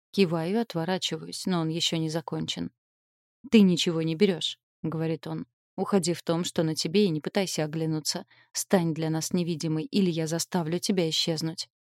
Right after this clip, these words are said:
«Кэптон», вступает Рейвен.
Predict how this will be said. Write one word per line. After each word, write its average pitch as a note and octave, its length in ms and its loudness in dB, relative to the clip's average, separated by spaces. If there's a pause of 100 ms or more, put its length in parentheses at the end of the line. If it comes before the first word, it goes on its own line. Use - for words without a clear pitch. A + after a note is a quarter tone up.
(680)
«Кэптон», E3 500 0 (440)
вступает E3 520 -6
Рейвен. D#3 380 -4